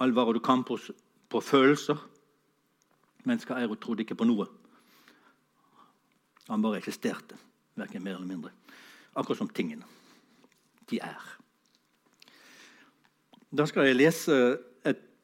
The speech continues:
par korte dikt her fra denne, eh, boken her, som altså er en respons på disse tre tronimene. Da skal jeg lese to her fra, fra Alberto Caero. Del.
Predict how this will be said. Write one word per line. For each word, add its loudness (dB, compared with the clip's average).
par 4
korte 0
dikt -2
her 0
fra -2
denne, 2
eh, 0
boken -2
her, 4
som 2
altså 2
er 2
en 2
respons 2
på -8
disse -8
tre 0
tronimene. 0
Da -4
skal -2
jeg 2
lese 2
to 0
her 2
fra, -4
fra -2
Alberto 0
Caero. 0
Del. 6